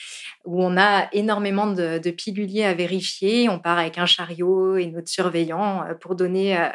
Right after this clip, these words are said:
dans chaque, euh, chaque cellule. Après,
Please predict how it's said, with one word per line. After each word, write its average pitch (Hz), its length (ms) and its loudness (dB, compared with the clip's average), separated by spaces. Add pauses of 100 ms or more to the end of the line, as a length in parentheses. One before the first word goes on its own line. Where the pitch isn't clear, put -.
(260)
dans 180 160 -4
chaque, 196 380 -4
euh, 170 340 -6
chaque 202 220 0
cellule. 190 540 0 (1040)
Après, 254 760 2